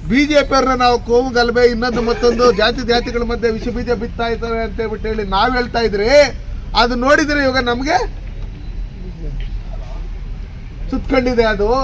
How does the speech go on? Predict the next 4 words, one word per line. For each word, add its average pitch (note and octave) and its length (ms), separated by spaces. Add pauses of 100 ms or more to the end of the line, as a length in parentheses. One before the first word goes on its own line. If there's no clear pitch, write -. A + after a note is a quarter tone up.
(440)
ಅಂತ G3+ 140
ಕರ್ನಾಟಕ G3+ 520
ರಾಜ್ಯದಲ್ಲಿ G3+ 800 (240)
ಇವತ್ತು A3 540